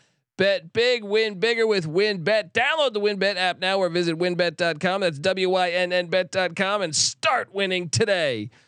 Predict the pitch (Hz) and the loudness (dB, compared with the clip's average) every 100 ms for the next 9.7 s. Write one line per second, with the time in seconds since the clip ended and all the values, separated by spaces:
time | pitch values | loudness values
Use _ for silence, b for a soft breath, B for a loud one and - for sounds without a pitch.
0 | b b 160 220 254 - 262 233 262 254 | b b 0 2 2 0 0 0 0 0
1 | 254 262 262 262 240 - 262 330 349 269 | -2 0 0 0 2 0 0 0 0 0
2 | 180 113 - _ _ _ 240 196 143 190 | -2 -4 -18 _ _ _ -2 -2 0 0
3 | 247 247 202 220 185 139 - 226 254 190 | 0 0 0 0 0 -4 -2 -2 0 -2
4 | 175 156 143 165 170 180 202 226 269 254 | -2 -2 0 -2 0 -2 0 0 0 0
5 | 226 214 196 196 160 214 254 233 165 165 | -2 -2 0 -2 0 0 2 2 -2 -4
6 | - 214 240 226 180 - 262 294 311 302 | 0 2 4 2 -2 -2 0 2 0 0
7 | - b b b 185 - 165 147 226 262 | -6 b b b 0 2 0 2 0 0
8 | 240 240 214 - 226 262 247 220 - 240 | 0 -2 -2 0 2 2 2 -2 0 0
9 | 262 262 262 262 269 262 | 0 -2 -2 0 2 0